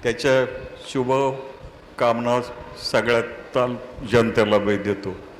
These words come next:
या सत्कारामागची भावना आपली हीच आहे की हा आदर्श निर्माण क-, करायला, पुढची पि-, पिढीला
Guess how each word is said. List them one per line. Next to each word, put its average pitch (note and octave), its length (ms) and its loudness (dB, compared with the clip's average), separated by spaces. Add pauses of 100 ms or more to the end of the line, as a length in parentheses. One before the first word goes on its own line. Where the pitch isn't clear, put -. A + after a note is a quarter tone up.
(1300)
या C#3+ 360 2 (1500)
सत्कारामागची D3+ 1000 2
भावना B2+ 460 0
आपली C3 460 0 (1080)
हीच C#3 500 0
आहे A2+ 420 4 (680)
की C#3+ 220 2 (400)
हा B2 140 2
आदर्श C3 440 -2
निर्माण B2+ 580 0
क-, - 460 -8
करायला, B2 540 2 (560)
पुढची B2 360 0
पि-, B2 400 -6
पिढीला A#2 520 2